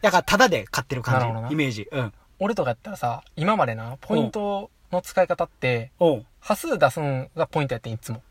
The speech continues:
Speaker 1: ああ、はいはいはい。
Speaker 2: 例えば三百八十九円のもん買うんやったら、
Speaker 1: あ。
Speaker 2: 三十九ポイントを使って百円で買ってんねん。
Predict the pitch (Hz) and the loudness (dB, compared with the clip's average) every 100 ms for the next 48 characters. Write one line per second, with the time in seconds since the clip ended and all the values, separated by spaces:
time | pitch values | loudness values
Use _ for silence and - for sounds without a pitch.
0 | - 240 254 220 196 190 156 143 117 220 | 10 12 12 12 12 6 6 2 2 6
1 | 156 - 247 262 214 185 196 196 202 214 | 6 4 0 2 0 2 0 -4 -6 -8
2 | 190 214 190 160 165 151 160 175 135 - | -6 -4 -2 -2 -4 -4 -4 -2 2 4
3 | 175 135 - 240 269 247 208 226 226 220 | 4 2 0 -2 -2 -6 -6 -4 -2 -2
4 | 196 - 196 185 175 175 190 185 - 160 | -4 0 0 0 0 -2 0 -2 2 2
5 | - 147 | 2 -4